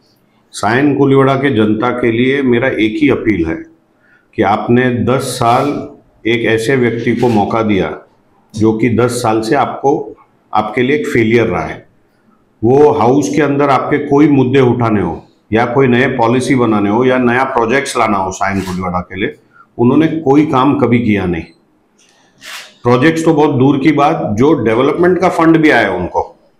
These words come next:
उसका भी पूरा पूरा इस्तेमाल नहीं किया। एक गली नहीं बनाया, एक सीसी रोड नहीं बनाया अच्छे वाले,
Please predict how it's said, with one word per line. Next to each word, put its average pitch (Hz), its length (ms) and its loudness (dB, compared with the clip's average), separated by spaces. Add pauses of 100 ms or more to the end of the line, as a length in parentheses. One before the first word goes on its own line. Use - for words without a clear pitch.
(440)
उसका 139 300 2
भी 185 100 6
पूरा 156 260 4
पूरा 156 260 2
इस्तेमाल 135 440 0
नहीं 120 300 2
किया। 131 500 -2
एक 147 300 0 (440)
गली 120 320 4
नहीं 143 140 2
बनाया, 113 420 0
एक 131 420 -2
सीसी 127 360 0
रोड 139 360 4
नहीं 120 160 2
बनाया 107 400 -2
अच्छे - 240 -4
वाले, 107 240 2